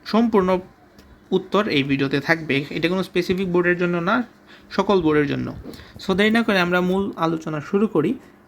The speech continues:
এখানে দেখতে পাচ্ছ আমি লিখেছি যে এইচএসসি পঁচিশ ব্যবহারিক পরীক্ষার সকল নিয়ম কানুন। So প্রথম আমরা কিছু প্রশ্ন এখানে তোমাদের এই নেওয়া এই প্রশ্নগুলোর উত্তর জানবো, তারপর তোমাদেরকে এগুলো প্রমাণসহ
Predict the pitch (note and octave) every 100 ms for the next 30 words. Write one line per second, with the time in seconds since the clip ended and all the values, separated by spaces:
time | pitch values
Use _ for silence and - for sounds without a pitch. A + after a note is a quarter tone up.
0 | G3+ F3 A#3 C#4 F4+ A3 F#3 - G#3 G3+
1 | G3 F#3+ F3+ F#3+ G#3+ G3+ F#3 F#3+ G3+ F3
2 | F3 F3+ E3+ E3+ G3+ G3 F#3 G3+ - G3
3 | G3 G#3 G3+ G3 G3 F#3 F3 D3 B2+ -
4 | - - - - - G3+ B3+ B3+ G#3+ A3
5 | - F#3 F3 G#3 F#3+ F3+ - F#3+ G3 G3
6 | G3 F3 F3+ F#3+ G3 - - - - E3
7 | E3 D#3+ - E3 E3 E3 E3+ A3+ E3 E3+
8 | D#3+ F3+ E3+ F#3 F3 F3 - D#3+ D#3 D3+
9 | F3 G3+ B3 E3 D#3 E3+ D#3+ D#3 D#3 D#3+
10 | - A#3+ F3 D#3+ D#3+ E3 F3 E3+ - A3